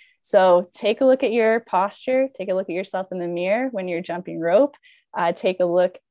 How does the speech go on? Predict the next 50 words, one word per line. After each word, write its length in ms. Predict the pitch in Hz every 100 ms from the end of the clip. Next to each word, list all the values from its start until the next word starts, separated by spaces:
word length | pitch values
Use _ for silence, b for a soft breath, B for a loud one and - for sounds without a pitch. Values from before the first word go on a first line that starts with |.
| _
at 240 | - 175 170
your 140 | 180
breathing 500 | 185 175 175 202 233
strategies, 840 | 233 - 226 240 269 277 302 320 -
and 220 | 190 160
take 220 | - 180
a 40 | 202
look 180 | 214
at 80 | 202
your 180 | 185 180
landings 640 | 165 175 214 185 - - - b b -
and 380 | 175 165 160 - _ _
think 160 | 226 262
about 280 | 226 196
what's 180 | 175 -
happening 380 | - 214 - 196
in 40 |
that 180 | 180 151
core 240 | - 254 302
system. 600 | - 180 - 180 165 170
And 200 | 180 175
what 140 | 202
you're 120 | 214 208
asking 340 | 208 - 190
your 120 | 180
body 300 | 180 180 175
to 80 | 185
do, 300 | 185 247 254
is 180 | 190 190
there 120 | 180
a 60 | 175
way 260 | 180 208
that 160 | 214 185
you 140 | 202
could 340 | 196 196 185 185 _ _
set 260 | - 240
your 120 | 254 220
body 360 | 196 202 202
up 140 | 185 -
for 80 | 175
success 720 | - - - 160 160 - - _ -
to 100 | 202
do 220 | 190 202
those 240 | 190 185 -
things 420 | 180 170 175 - _ _ -
in 220 | 185 180
a 160 | - 165
more 380 | 165 170 165 -
healthy 580 | - 180 180 - 175 170
way? 420 | 202 - - -